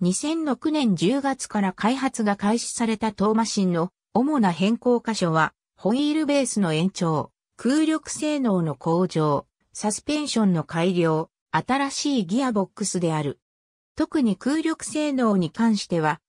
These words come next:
前代のティーエフ百七がティーエフ百六を進化させたものであったのに対して、今回は全く新しいコンセプトを取り入れている。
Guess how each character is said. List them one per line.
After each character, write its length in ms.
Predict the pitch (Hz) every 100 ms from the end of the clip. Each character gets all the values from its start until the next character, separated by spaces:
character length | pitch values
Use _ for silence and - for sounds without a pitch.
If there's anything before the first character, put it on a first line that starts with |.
| _ -
前 280 | 254 330
代 180 | 302 254
の 160 | 180 175
テ 120 | 196
ィ 200 | 190 240
ー 40 | 247
エ 40 |
フ 120 | 220
百 300 | 170 160 -
七 240 | 247 247 202
が 140 | 185
テ 120 | 185
ィ 220 | 190 220 247
ー 80 |
エ 20 | 233
フ 140 | 170
百 260 | 165 - 220
六 300 | 208 233 196
を 60 |
進 260 | - 220 214
化 140 | 208
さ 140 | 202 180
せ 120 | 180
た 180 | - - _ _
も 160 | 175 185
の 120 | 285
で 140 | 247
あ 80 | 208
っ 80 | 220
た 120 | 233
の 120 | 214 180
に 140 | 160
対 240 | - 185
し 140 | 185 -
て、 240 | 175 175 _ _
今 220 | - 320
回 300 | 320 247 220
は 120 | 175 160
全 340 | 156 - 277
く 160 | 277 254
新 300 | 233 226 269
し 120 | - 294
い 40 | 226
コ 140 | 190
ン 100 | 220
セ 200 | - -
プ 120 | -
ト 220 | - 185
を 60 | 156
取 240 | 160 156 220
り 60 |
入 100 | 202
れ 60 | 160
て 100 | -
い 160 | 165 147
る。 160 | -